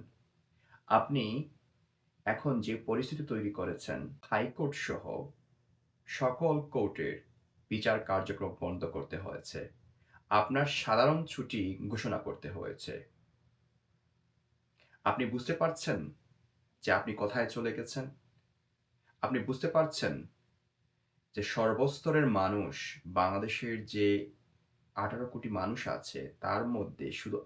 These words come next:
আপনার দলের কিছু চামচা, কিছু নিবেদিত প্রাণও বলা যায়, নব্য আওয়ামী লীগারও বলতে আমি বাধ্য হচ্ছি, যারা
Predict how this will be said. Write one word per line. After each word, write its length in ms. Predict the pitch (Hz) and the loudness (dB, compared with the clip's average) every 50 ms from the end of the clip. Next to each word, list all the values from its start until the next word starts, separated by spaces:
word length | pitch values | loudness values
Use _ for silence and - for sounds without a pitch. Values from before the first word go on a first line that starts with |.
| - - - 131 | -6 -2 0 0
আপনার 380 | 131 - - - 175 180 180 165 143 139 - | 0 -2 -4 -4 -4 -2 -2 -2 0 2 2
দলের 300 | - 143 147 147 127 - - - _ _ - | 2 2 2 0 -2 -2 -6 -10 _ _ -12
কিছু 180 | - - - 104 104 - | -12 -10 -10 -10 -4 -2
চামচা, 520 | - - 139 143 135 131 131 - - - - - - - - _ _ _ _ _ - | 0 2 2 2 0 0 -2 -2 -2 -2 -2 -4 -6 -10 -14 _ _ _ _ _ -8
কিছু 160 | - 139 143 135 123 135 | -6 -4 -2 0 2 4
নিবেদিত 360 | 147 160 185 - - 175 - 170 143 - - | 4 4 2 0 -4 -4 -4 -4 -4 0 2
প্রাণও 280 | - 104 104 120 135 127 - | 2 4 4 4 4 2 2
বলা 160 | - - - - - | 2 2 2 2 0
যায়, 240 | - - - - - - - _ _ _ _ _ _ _ _ _ - | 0 -2 -2 -2 -6 -10 -14 _ _ _ _ _ _ _ _ _ -4
নব্য 440 | 104 104 104 - - - 110 - 123 123 113 107 | -2 2 4 4 4 4 4 6 8 10 10 10
আওয়ামী 220 | 104 104 120 139 160 | 10 8 8 8 8
লীগারও 280 | 180 170 190 - - - - | 8 10 8 8 8 8 6
বলতে 200 | - - - - - - 78 | 4 0 0 -2 -2 -2 -2
আমি 120 | 76 78 76 82 | -2 -2 0 0
বাধ্য 200 | 82 82 - - - 87 - | 0 0 -2 -4 -4 -4 -4
হচ্ছি, 340 | 71 69 - - - - 151 147 - - _ _ _ _ _ _ _ _ - - - 87 | -4 -6 -6 -8 -8 -8 -8 -10 -10 -16 _ _ _ _ _ _ _ _ -12 -8 -4 0
যারা 220 | 80 76 78 78 | 2 2 4 2